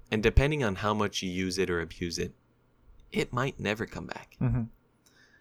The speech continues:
Speaker 2: Is that
Speaker 1: Um,
Speaker 2: so? You might never be able to produce testo-, testosterone again?
Speaker 1: Right. So you'll have to start, like, testosterone therapy.
Speaker 2: Wow, I didn't know that. I guess that makes sense, though. If you're getting it from another f-,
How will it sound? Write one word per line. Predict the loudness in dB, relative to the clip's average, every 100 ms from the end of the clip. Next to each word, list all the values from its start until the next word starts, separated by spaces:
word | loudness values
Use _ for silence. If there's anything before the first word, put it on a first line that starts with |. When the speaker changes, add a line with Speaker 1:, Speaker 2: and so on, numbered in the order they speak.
| _ 0
Speaker 2:
Is | 8
that | 10 10
Speaker 1:
Um, | 4 4
Speaker 2:
so? | 6 6
You | 6 4 6
might | 6 6
never | 6 6 8 8
be | 10
able | 8 8
to |
produce | 4 4 2 2
testo-, | -6 -2 0 2 0
testosterone | 0 2 2 2 2 2
again? | 8
Speaker 1:
Right. | 12 12 10
So | 4 6
you'll | 8 6
have | 6 4
to | 4
start, | 2 6 6 4 2
like, | -2 -2 -10 _ 4
testosterone | 4 6 2 2 -2 2
therapy. | 0 2 0 0
Speaker 2:
Wow, | 0 2 2 0 -2 -8
I | -2 2
didn't | 2
know | 2 2
that. | 2 0 -2 -6 -14 _ -20 _
I | 6
guess | 8 10
that | 8
makes | 8 4
sense, | 4 4 4
though. | 0 0
If | -2 2
you're | 2 2
getting | 6 8 10 8
it | 4
from | 2
another | 4 2
f-, | -2